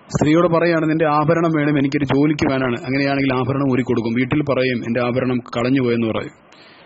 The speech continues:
പെൺകുട്ടി പറയാണ്, "നിങ്ങൾക്ക് എന്നോട് സ്നേഹം ഉണ്ടെങ്കിൽ എനിക്കൊരു ഡയമണ്ട് വാങ്ങിച്ചു തരണം" എന്ന് പറഞ്ഞു കഴിഞ്ഞാൽ അവൻ്റെ വാഹനം വിറ്റെങ്കിലും അവനത് വാങ്ങിച്ചു തരും. ക-, ക-, മോഷണം നടത്തിയെങ്കിലും അവനത് വാങ്ങിച്ചു കൊടുക്കും.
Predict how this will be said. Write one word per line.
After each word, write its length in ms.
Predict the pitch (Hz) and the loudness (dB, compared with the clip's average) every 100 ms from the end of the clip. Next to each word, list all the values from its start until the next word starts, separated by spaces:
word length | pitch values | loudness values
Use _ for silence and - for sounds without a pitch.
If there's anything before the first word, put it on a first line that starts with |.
| - - - - - - | -20 -20 -20 -20 -10 0
പെൺകുട്ടി 280 | 143 170 185 | 2 2 2
പറയാണ്, 420 | 185 190 180 165 | 4 4 2 0
"നിങ്ങൾക്ക് 360 | 147 156 165 | 0 0 0
എന്നോട് 180 | 165 160 | 2 2
സ്നേഹം 380 | 156 147 147 160 | 0 0 0 2
ഉണ്ടെങ്കിൽ 280 | 151 147 147 | 2 2 0
എനിക്കൊരു 340 | 139 147 147 139 131 | 0 0 0 -2 -2
ഡയമണ്ട് 360 | 135 143 151 147 | -2 0 2 2
വാങ്ങിച്ചു 340 | 131 127 123 | 2 0 0
തരണം" 160 | 127 127 | 0 0
എന്ന് 100 | 123 | 0
പറഞ്ഞു 200 | 123 120 | 0 0
കഴിഞ്ഞാൽ 180 | 120 | -2
അവൻ്റെ 200 | 120 127 | -2 -2
വാഹനം 420 | 127 120 131 143 143 | 0 0 0 0 0
വിറ്റെങ്കിലും 460 | 135 139 131 127 | 0 0 0 0
അവനത് 180 | 123 123 | -2 0
വാങ്ങിച്ചു 320 | 117 113 110 | 0 0 -2
തരും. 160 | 107 107 - | -4 -6 -4
ക-, 140 | 135 131 | -4 -2
ക-, 160 | 127 127 - - - - | -4 -4 -10 -20 -20 -2
മോഷണം 400 | 123 151 156 185 | 2 2 4 2
നടത്തിയെങ്കിലും 600 | 175 160 180 175 160 147 | 2 0 0 0 2 -2
അവനത് 320 | 135 123 131 | -2 -2 0
വാങ്ങിച്ചു 360 | 139 123 123 113 | 0 0 0 0
കൊടുക്കും. 320 | 110 104 - | -2 -4 -8